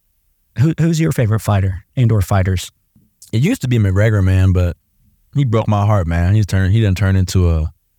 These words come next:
Speaker 1: Too much coke.
Speaker 2: Man, what's up, man? Shit broke my heart, you know?
Speaker 1: That's what, um,
Speaker 2: Can't really be a fan of him anymore, man. He's,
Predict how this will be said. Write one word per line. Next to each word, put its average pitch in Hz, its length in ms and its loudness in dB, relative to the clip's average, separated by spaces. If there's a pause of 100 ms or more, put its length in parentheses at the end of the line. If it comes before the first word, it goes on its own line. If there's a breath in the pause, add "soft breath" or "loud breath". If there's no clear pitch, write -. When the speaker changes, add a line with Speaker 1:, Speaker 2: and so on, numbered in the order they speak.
(120)
Speaker 1:
Too 143 100 -2
much 123 200 0
coke. 135 320 -4 (220)
Speaker 2:
Man, 107 300 0
what's 123 180 0
up, 117 140 0
man? 85 320 0 (420 soft breath)
Shit 110 180 -2
broke 107 180 0
my 104 160 2
heart, 101 200 0 (260)
you 98 140 0
know? 104 160 2 (160)
Speaker 1:
That's - 180 -8
what, 110 160 0
um, 104 220 0
Speaker 2:
Can't 117 140 0
really 113 120 0
be 104 120 0
a 98 40 2
fan 110 220 0
of 92 60 2
him 90 100 2
anymore, 87 320 2
man. 87 160 2
He's, 95 200 0